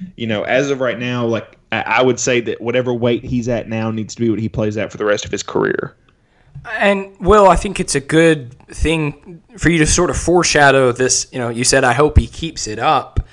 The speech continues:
Speaker 2: You know, a lot of Titans fans on Twitter wanted to say on Sunday, "Oh, Mariota's back. You know, I always believed in him." And I know we don't wanna have,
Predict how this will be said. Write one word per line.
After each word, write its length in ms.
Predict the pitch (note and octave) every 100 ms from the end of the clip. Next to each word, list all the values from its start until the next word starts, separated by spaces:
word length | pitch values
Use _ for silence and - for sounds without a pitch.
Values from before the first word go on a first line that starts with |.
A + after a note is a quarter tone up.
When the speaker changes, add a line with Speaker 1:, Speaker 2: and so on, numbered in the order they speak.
| - - - - - - _
Speaker 2:
You 140 | E3
know, 180 | E3 D3+
a 140 | - F3+
lot 140 | F3+
of 60 | F#3+
Titans 420 | F3+ F#3 F3 E3+
fans 280 | - D3+ D3
on 120 | C#3
Twitter 300 | C3+ E3+ E3+
wanted 260 | C#3+ C#3 C3+
to 60 | C3
say 380 | - C#3+ C#3
on 120 | C3 B2+
Sunday, 400 | - C3+ B2+ A#2
"Oh, 220 | F3+ F#3+
Mariota's 600 | D#3 F#3 F3 D#3 E3+ B2+
back. 500 | - A#2+ G2+ - -
You 40 | C3
know, 80 | C3+
I 160 | D#3
always 440 | D3+ D#3 D3+ D3 -
believed 500 | C3+ B2+ C3 A#2+ G2+
in 120 | F2+
him." 320 | A2 - - - - _
And 260 | G#3+ G#3+
I 120 | A3 G#3
know 180 | F3
we 180 | D3 C#3+
don't 140 | D#3 C#3+
wanna 140 | C#3+
have, 500 | C3 C#3+ B2+ B2 B2